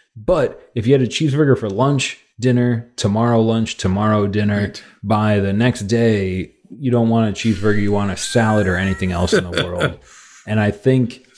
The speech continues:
Speaker 1: I can make my decision just based off of that logic.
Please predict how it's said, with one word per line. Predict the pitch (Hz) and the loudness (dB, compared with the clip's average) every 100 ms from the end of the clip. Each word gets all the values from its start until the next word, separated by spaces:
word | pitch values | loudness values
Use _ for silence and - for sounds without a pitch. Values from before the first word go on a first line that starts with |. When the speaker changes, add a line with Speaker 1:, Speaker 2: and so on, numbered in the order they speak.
| _ _ _ _ _ _ - | _ _ _ _ _ _ -4
Speaker 1:
I | 117 | -2
can | 117 120 113 | 0 2 2
make | 113 123 120 | 2 0 0
my | 117 | 0
decision | 104 98 117 107 104 98 | 0 -2 0 2 2 0
just | 95 95 92 | -2 -6 -4
based | 87 98 104 - | -2 0 0 0
off | 101 95 | 0 0
of | 98 87 | -2 0
that | 95 95 - | 0 0 -2
logic. | 87 87 95 101 92 90 - - | -6 -4 -2 0 -2 -6 -10 -18